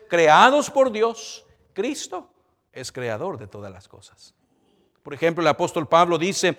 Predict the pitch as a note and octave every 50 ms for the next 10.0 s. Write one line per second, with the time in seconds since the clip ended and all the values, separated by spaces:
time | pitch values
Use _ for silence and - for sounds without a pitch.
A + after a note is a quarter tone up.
0 | - - - _ - E3+ D#3+ C#3 - D#3+ D3+ D3 C#3+ C#3+ D3 F#3 A#3+ B3 A3+ E3+
1 | C#3 A2+ B2+ B2 B2+ D3 D#3+ E3+ D#3 C#3 C3 B2 - E3+ A#3 A#3+ - - - C3
2 | D3+ D#3+ _ _ _ - _ _ - F#3 G3 G3+ G3+ G3 F#3 D3 - E3+ D#3 D#3+
3 | F3+ G#3 A3+ A3 F#3+ D#3 - - - - - _ - G#3 G#3+ G#3+ G3 F3 D#3 -
4 | - - G3+ A3+ G#3+ - - D#3 D#3+ D#3 - - - - E3 D#3+ C#3+ - - E3
5 | E3+ F#3+ G3+ G3 F3 D#3 C3 - - E3+ F#3 G#3+ A3+ A#3 A3+ A3 - - - -
6 | - - E3+ E3+ D#3 D3 - D#3+ C#3 - - G3 G3+ G3 F3 D#3+ C#3+ - - F#3
7 | A3 B3 B3 A#3 A#3+ A#3+ A#3 - - - - C#3 D3+ D3+ C3 - - G#3+ B3 C#4
8 | D4+ D4+ D#4+ E4 D#4+ D#4 - - - - - _ _ _ - F3+ F#3 F3+ F3 E3+
9 | D#3+ D3 D#3+ C#3+ - - C#4 D4 D4 C4+ B3+ F3+ B2+ - - - - - - _